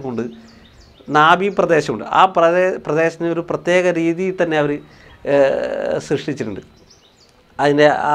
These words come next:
നാഭിയുടെ താഴെ ഭാഗം, അതിന് ശേഷം അരഞ്ഞാണ് കിട്ടുന്ന ഭാഗം, അരഞ്ഞാണ് കിട്ടുന്ന ഭാഗത്ത് പ്രത്യേക രീതിയിൽ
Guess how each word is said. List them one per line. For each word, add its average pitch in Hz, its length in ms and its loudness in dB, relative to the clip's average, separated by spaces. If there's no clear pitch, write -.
നാഭിയുടെ 160 840 -2
താഴെ 156 360 6
ഭാഗം, 123 220 2
അതിന് 180 240 4
ശേഷം 180 360 2
അരഞ്ഞാണ് 185 460 2
കിട്ടുന്ന 175 280 -2
ഭാഗം, 127 220 0
അരഞ്ഞാണ് 180 400 2
കിട്ടുന്ന 180 240 -2
ഭാഗത്ത് 180 260 -2
പ്രത്യേക 190 340 0
രീതിയിൽ 180 260 0